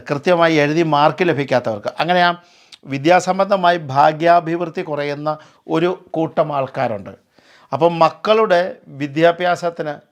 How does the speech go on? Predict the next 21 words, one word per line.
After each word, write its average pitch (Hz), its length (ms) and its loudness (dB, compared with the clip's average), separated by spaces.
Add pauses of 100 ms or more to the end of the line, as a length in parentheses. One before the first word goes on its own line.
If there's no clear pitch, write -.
(640)
വേണ്ടിയിട്ട് 156 560 0 (260)
ജപിക്കേണ്ടത്, 139 640 -2 (520)
അപ്പോൾ 190 180 2
ഇത് 185 120 6
അമ്മമാരാണോ 175 640 0 (100)
ജപിക്കേണ്ടത്? 127 500 -10 (480)
അമ്മമാർ 135 400 -4 (140)
മാത്രമല്ല, 127 380 -4 (1000)
ഈ 131 120 0 (240)
വിദ്യ 131 220 -2 (120)
ചെയ്യുന്നവരും 135 640 -2
ജപിക്കണം. 95 360 -16 (840)
മനസ്സിലായി? 123 360 -2
അമ്മമാരല്ല 170 560 4 (100)
ടെസ്റ്റുകൾ 170 400 -2
എഴുതണേ, 123 280 -4 (300)
അമ്മമാരല്ല 170 640 4 (100)
പരീക്ഷകൾ 160 420 0
എഴുതണേ, 120 260 -8 (360)
അച്ഛന്മാരുമല്ല. 185 680 2 (440)
അപ്പോൾ 147 160 2